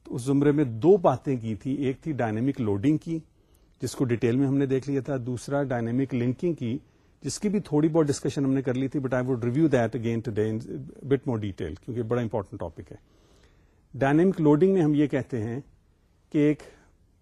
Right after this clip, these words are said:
پروسیس کا piece of code، for example, a function co-، code for a function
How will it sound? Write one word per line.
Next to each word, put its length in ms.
پروسیس 480
کا 120
piece 240
of 180
code، 240
for 100
example, 420
a 140
function 480
co-، 240
code 120
for 160
a 140
function 340